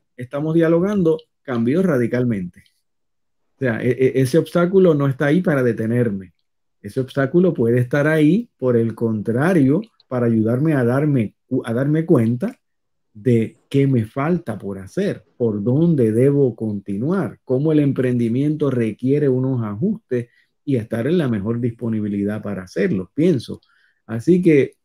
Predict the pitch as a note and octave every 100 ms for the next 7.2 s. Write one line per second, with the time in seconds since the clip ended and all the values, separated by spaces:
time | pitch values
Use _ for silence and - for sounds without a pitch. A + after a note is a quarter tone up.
0 | _ _ _ - D#3+ F3 D#3 E3 D3+ C3+
1 | B2 A#2+ A#2+ C#3+ B2+ A#2+ A2 D#3 D#3+ D3+
2 | C3+ C3+ D#3 D3+ C3 B2 A#2+ A#2+ B2 C#3
3 | C#3 C3 B2+ A2+ G#2+ C#3 C#3+ B2+ B2 C3+
4 | B2+ B2 A#2+ A2+ A#2+ C3+ C3 A2 A2+ G#2
5 | B2+ C#3 C#3 A#2 A2+ A2 A2+ B2+ C3 C#3
6 | B2+ A#2+ C#3 C#3 A#2+ A2 G#2+ - C3 C3
7 | C3